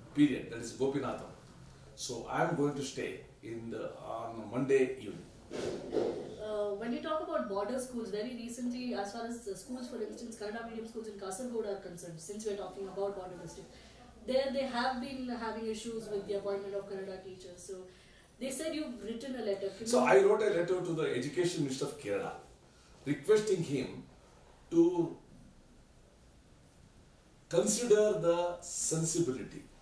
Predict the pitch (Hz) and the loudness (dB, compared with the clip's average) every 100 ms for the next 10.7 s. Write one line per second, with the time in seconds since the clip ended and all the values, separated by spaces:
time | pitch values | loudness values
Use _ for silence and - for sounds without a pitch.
0 | - - - - - - 165 185 165 160 | -20 -20 -20 -20 -8 0 2 2 6 6
1 | 151 151 - - 107 160 139 - - - | 6 2 -2 -4 2 4 4 2 -10 -20
2 | - - - - - 117 - - - - | -20 -20 -20 -20 -10 -4 -4 0 2 2
3 | - - - - - - - - - - | 0 -4 -12 -16 -18 -20 -20 -20 -20 -20
4 | - 127 139 160 190 - - 135 151 147 | -18 -10 -6 -2 -2 -4 0 2 4 2
5 | - - - - - - - - - 240 | -4 -10 -12 -14 -16 -18 -18 -14 -2 4
6 | 247 240 - - 226 208 214 240 254 - | 4 4 2 4 8 8 6 4 2 -2
7 | - - 107 160 240 240 226 - 202 196 | -12 -10 2 6 8 6 4 2 0 -4
8 | 196 190 208 208 196 180 175 - 190 - | -4 4 8 8 6 0 0 0 -4 -2
9 | 123 151 175 190 - - - - - - | 2 4 4 0 -2 -6 -8 -12 -16 -10
10 | - 151 147 107 101 95 | -2 2 2 0 -6 -10